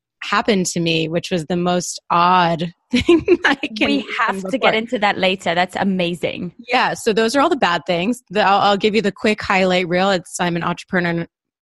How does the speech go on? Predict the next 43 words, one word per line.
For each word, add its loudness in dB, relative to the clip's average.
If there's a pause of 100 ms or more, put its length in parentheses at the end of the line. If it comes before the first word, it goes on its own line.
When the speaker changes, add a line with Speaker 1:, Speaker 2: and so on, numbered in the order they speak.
(100)
Speaker 1:
entrepreneur 0
who 2
apparently -4
can't -8
speak -8
English -2
and 2
an -4
Speaker 2:
<laughs> -2
Speaker 1:
author. 0 (460)
And 2
I've 0
started 0
several -2
businesses. -6
I 0
own -2
a -4
credit 0
card -2
processing -2
company, -2
a 0
networking 0
events -2
company. -2 (440)
I -2
wrote 2
a 2
children's 0
book 0
on 0
financial 0
literacy. 0
I -2
write 0
for -6
Forbes, 0
which 0 (120)
Deanna 0
knows 2
because 0
I -2